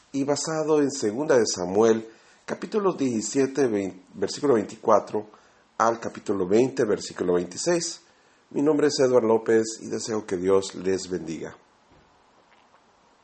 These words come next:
Uno de los grandes temas de la Biblia es la rebelión de la humanidad contra el Dios vivo.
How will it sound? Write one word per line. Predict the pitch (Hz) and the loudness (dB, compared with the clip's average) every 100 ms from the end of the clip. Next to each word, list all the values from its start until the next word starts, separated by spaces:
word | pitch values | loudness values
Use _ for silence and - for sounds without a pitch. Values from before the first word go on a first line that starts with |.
| _ - _ _ _ _ _ _ _ | _ -20 _ _ _ _ _ _ _
Uno | - 101 120 | -12 2 4
de | 127 | 6
los | 113 87 | 4 2
grandes | 113 117 107 | 2 2 0
temas | - 117 113 92 | 0 0 2 0
de | 92 | 0
la | 87 | 0
Biblia | 87 127 95 101 107 | -2 -4 0 0 0
es | 104 101 - | -2 -4 -4
la | 117 110 113 | -4 -2 -4
rebelión | - 110 101 90 90 92 | -2 0 2 0 2 0
de | 95 | 2
la | 113 | 2
humanidad | 101 92 85 85 85 95 - | 2 0 -2 0 2 2 2
contra | 139 113 90 | -6 -6 -8
el | 80 | -6
Dios | 82 82 85 | -8 -10 -6
vivo. | 135 123 | -4 -4